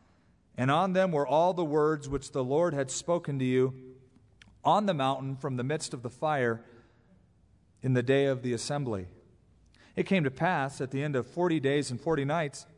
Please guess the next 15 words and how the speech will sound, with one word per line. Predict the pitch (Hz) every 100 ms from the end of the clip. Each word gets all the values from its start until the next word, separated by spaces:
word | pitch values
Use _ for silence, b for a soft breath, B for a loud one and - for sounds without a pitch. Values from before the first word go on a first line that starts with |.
| _ _ _ _ _ _ b b b b b
that | 160 175
the | 175
Lord | 202 226 151
gave | 175 202
me | 160
the | 135
two | 127 160 139
tablets | 143 131 143 - 139
of | 117
stone, | - 143 139 151
the | 104 90 B B
tablets | 147 135 143 135
of | 143
the | 135
covenant. | 202 208 117